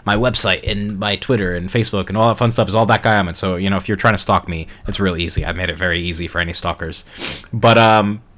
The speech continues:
I chose That Guy Ahmed just 'cause I couldn't think of anything else that was, like, cool, but, like, not super, like, professional and rigid, like, just your, like, last name and first ini-, or, sorry, first name and last initial.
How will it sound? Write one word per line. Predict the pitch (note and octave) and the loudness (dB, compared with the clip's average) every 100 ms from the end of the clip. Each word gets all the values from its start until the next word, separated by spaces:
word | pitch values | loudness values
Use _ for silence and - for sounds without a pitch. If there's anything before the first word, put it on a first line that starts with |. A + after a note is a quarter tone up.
| _ - - _ - - | _ -20 -20 _ -10 -4
I | |
chose | C3+ C#3+ | 2 4
That | C3 | 4
Guy | B2+ A#2+ | 4 4
Ahmed | C3+ A#2 | 6 4
just | G2 | 0
'cause | - | -2
I | A2 | -2
couldn't | B2+ A#2+ | 0 0
think | A#2 A#2 | 2 0
of | G#2+ | 2
anything | G#2 G2 G#2 | 0 -2 0
else | G#2 A#2 - | 2 2 0
that | G2+ | -2
was, | G#2 - | -2 -2
like, | G2 F#2 - - - - - - - - - - | 0 -2 -4 -20 -20 -20 -20 -20 -20 -20 -20 -12
cool, | - C#3+ C#3 C3+ D#3 | -2 4 6 8 6
but, | D3 B2 | 4 -2
like, | A#2 G#2 G2 - - - - - _ - - | 0 0 0 -4 -20 -20 -20 -20 _ -14 -4
not | A2 A2+ A#2+ | 2 4 2
super, | - - A#2+ B2 | 2 2 2 4
like, | A#2 - | 2 0
professional | - A#2 A2+ - A#2+ | -2 0 0 0 0
and | F#2+ | 0
rigid, | G#2+ G#2+ A#2+ | 0 0 0
like, | G#2 | 0
just | G2 A2+ - | -2 -2 0
your, | G#2+ | 0
like, | G2 F#2+ - | 0 -2 -4
last | G#2 G#2 - | 0 0 0
name | A#2 A2 | 0 0
and | G2+ | -2
first | A#2 A2 | -2 -2
ini-, | G#2+ G#2+ | -2 -4
or, | G#2 G2 F2+ - | -2 -4 -4 -6
sorry, | - F#2+ | -2 -2
first | - A#2 - - | -2 -2 -2 -2
name | A2+ G#2+ | 0 0
and | F#2+ | 0
last | G2+ - | -2 -2
initial. | F#2 - C3+ | -6 -2 -4